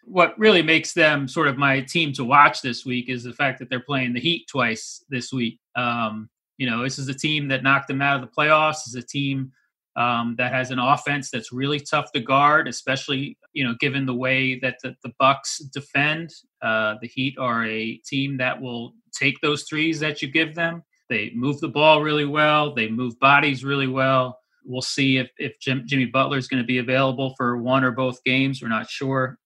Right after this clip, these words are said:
Um, he didn't play over the weekend, or he didn't play the second half of the Christmas game.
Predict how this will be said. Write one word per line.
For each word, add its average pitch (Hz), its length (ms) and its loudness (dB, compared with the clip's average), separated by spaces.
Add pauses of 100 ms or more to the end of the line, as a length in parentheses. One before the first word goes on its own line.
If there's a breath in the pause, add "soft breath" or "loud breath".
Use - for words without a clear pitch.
Um, 120 400 -6
he 117 100 -4
didn't 117 200 -8
play 120 160 0
over 117 140 -4
the 113 100 -8
weekend, 120 460 -2
or 113 240 -4 (320)
he 117 140 -18 (100)
didn't 131 160 0
play 135 100 0
the 110 60 -2
second 127 280 -2
half 123 220 0
of 113 60 -18
the 123 80 -20
Christmas 147 320 -6
game. 110 280 -2